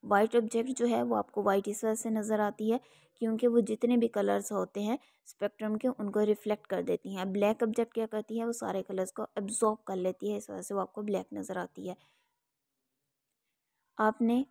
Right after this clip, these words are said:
क्वेश्चन नंबर फ़ाइव जो है वो होमवर्क में करना है, उसका ए और बी पार्ट, और बाकी फिर जब आप कर लें तो इसको मुझे चेक करवाइएगा। इसका निशान लगा लीजिएगा, साइड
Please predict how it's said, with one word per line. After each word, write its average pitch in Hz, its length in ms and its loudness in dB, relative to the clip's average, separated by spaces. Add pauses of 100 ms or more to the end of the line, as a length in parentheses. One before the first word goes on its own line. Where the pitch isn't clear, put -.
क्वेश्चन - 1000 -4
नंबर 208 300 4
फ़ाइव 196 360 -2
जो 214 200 -4
है 208 220 -2 (260)
वो 208 320 4
होमवर्क 196 440 -2
में 262 140 2
करना 220 300 -4
है, 247 200 -2 (120)
उसका 214 340 -4 (200)
ए 208 200 6
और 202 180 2
बी 190 300 -2 (240)
पार्ट, 180 360 2 (680)
और 185 640 0 (840)
बाकी 208 440 -2
फिर 190 360 2
जब 190 240 0
आप 185 140 2
कर 175 140 -4
लें 196 240 -6
तो 196 100 -6
इसको 180 420 -8
मुझे 185 200 -6
चेक 185 240 -6
करवाइएगा। 208 540 -2
इसका 214 240 -8
निशान 190 380 -8
लगा 185 180 -6
लीजिएगा, 190 460 -6
साइड 180 340 -8